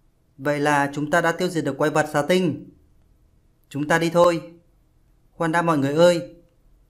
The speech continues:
Có chuyện gì vậy? Mọi người nhìn này,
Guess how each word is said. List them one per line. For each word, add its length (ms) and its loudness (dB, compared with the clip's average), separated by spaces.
Có 160 -6
chuyện 120 -2
gì 160 -2
vậy? 400 0
Mọi 160 0
người 180 -2
nhìn 180 0
này, 340 -2